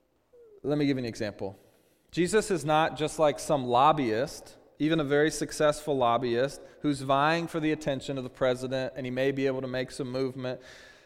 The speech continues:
uh, with a particular bill or whatnot. He's not like that. He's not even like a senator or representative.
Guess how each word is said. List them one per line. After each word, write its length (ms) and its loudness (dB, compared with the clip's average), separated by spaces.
uh, 380 0
with 200 0
a 300 4
particular 500 0
bill 280 4
or 140 4
whatnot. 360 -2
He's 120 -4
not 120 4
like 220 4
that. 200 -10
He's 140 -4
not 120 4
even 140 4
like 140 0
a 40 2
senator 520 0
or 120 2
representative. 720 2